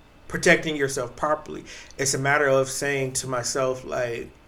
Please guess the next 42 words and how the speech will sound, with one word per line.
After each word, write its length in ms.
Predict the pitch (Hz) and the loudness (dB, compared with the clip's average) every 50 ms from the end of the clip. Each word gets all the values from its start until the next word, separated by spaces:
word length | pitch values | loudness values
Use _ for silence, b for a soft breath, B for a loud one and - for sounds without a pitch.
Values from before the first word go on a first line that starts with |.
| - - - - - - - - | -20 -20 -20 -20 -20 -20 -20 -16
"Fam, 320 | - - 160 160 139 131 | -6 0 2 2 2 2
it's 200 | 147 143 139 - - | 2 0 -2 -2 -2
on 320 | - 151 165 160 147 135 127 | 0 2 2 2 0 0 -2
you." 260 | 139 165 147 - - - - - - - - - - - - - - - - - - - - - - - - - - - - - - - - - - - - - - - - - - - | -4 -4 -4 -4 -8 -12 -18 -20 -20 -20 -20 -20 -20 -20 -20 -20 -20 -20 -20 -20 -20 -20 -20 -20 -20 -20 -20 -20 -20 -20 -20 -20 -20 -20 -20 -20 -20 -20 -20 -20 -20 -20 -20 -20 -8 -4
It 100 | - 131 | 2 4
doesn't 240 | 151 156 151 156 151 | 4 6 6 6 8
matter 260 | 156 165 170 160 156 | 10 10 10 10 10
what 240 | 151 147 139 - - | 8 6 6 4 6
that 160 | 143 139 135 | 6 6 6
person 340 | 139 139 139 135 135 131 120 | 4 2 0 0 -2 -4 -4
did. 240 | 123 127 127 123 120 | -2 -2 -2 -2 -2
It 60 | 117 | -4
doesn't 260 | 120 120 117 127 123 | -4 -6 -4 -4 0
matter 260 | 131 135 143 143 143 | 2 4 4 4 4
what 200 | 135 135 131 - | 2 0 -2 -4
you 60 | 135 | -6
saw 260 | 127 - 135 127 127 123 | -4 0 2 2 2 2
that 180 | 120 120 - | 0 -4 -4
person 380 | - - 127 120 117 127 117 113 | -6 -8 -8 -8 -8 -10 -10 -6
do. 180 | 113 127 123 | -4 -2 -2
It 80 | 120 117 | 0 0
doesn't 280 | 127 131 135 135 135 131 | 0 0 0 0 -2 0
matter, 340 | 139 143 147 147 143 135 | 2 2 4 4 4 4
it 20 | 135 | 4
doesn't 240 | 135 131 135 131 127 | 2 2 2 0 0
matter, 240 | 131 131 127 127 | 0 0 2 0
it 60 | 127 - | 0 -4
doesn't 240 | 151 135 120 127 | -6 -8 -10 -8
matter. 320 | 120 123 123 120 - - - - - - - - | -6 -6 -6 -6 -8 -10 -12 -16 -20 -20 -8 -4
Only 260 | 127 131 147 156 156 | 0 0 2 2 0
thing 340 | 151 151 151 147 147 139 131 | -2 -2 -4 -6 -6 -4 -2
that 280 | 131 127 127 - 127 123 | -2 -2 -2 -2 -4 -2
matters 320 | 131 131 131 127 120 113 | -2 0 0 0 -2 -4
at 140 | 120 117 - | -8 -10 -12
the 80 | 120 - - | -16 -18 -14
end 200 | - 117 123 123 | -14 -10 -6 -4
of 80 | 135 131 | -4 -4
the 80 | 127 120 | -4 -4
day, 320 | 110 120 117 117 120 - - | -6 -6 -6 -8 -8 -10 -14
it's 200 | 127 117 - - | -14 -12 -8 -8
on 180 | 123 120 117 | -6 -6 -6
you. 180 | 117 113 - | -8 -10 -12